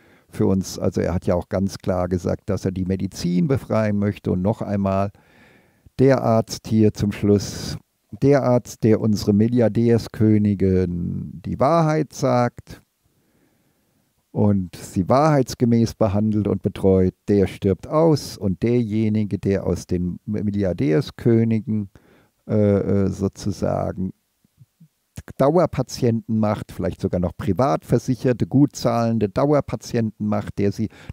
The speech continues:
d-, aufgrund seiner Irrtümer, der Arzt meint es natürlich genauso gut wie der andere, aber dadurch, dass er Irrtümer in seiner Ausbildung gelernt hat, kann er nur diese Irrtümer anwenden, denn er gla-, hält die ja für wahr.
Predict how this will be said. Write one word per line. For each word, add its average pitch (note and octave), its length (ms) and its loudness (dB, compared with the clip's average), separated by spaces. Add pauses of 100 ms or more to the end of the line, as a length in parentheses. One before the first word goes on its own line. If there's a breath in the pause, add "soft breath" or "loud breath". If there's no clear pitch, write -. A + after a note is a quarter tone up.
d-, - 160 2
aufgrund G3+ 540 0
seiner F3 320 0
Irrtümer, C3+ 440 2
der F#2 180 0
Arzt G#2+ 280 -4
meint G2 220 0
es F#2+ 100 -4
natürlich G2+ 340 -4
genauso C#3+ 460 0
gut D3 260 -2
wie C3 60 0
der A2 160 2
andere, E3 500 0 (460 loud breath)
aber A2+ 340 2
dadurch, A2+ 320 2
dass G2+ 200 -2
er - 120 0
Irrtümer D3 460 0
in A#2 140 -4
seiner A#2+ 300 0
Ausbildung G#2 580 0
gelernt F#2 420 -2
hat, G2 160 -4
kann G#2 200 -2
er A2+ 100 2
nur G#2+ 180 2
diese G2 280 0
Irrtümer A#2+ 520 0
anwenden, C#3+ 480 -2
denn G2 140 0
er F2+ 120 -2
gla-, F2+ 200 -6
hält G#2+ 260 0
die G2 100 -2
ja F2+ 140 -2
für F2 240 0
wahr. D#3 360 2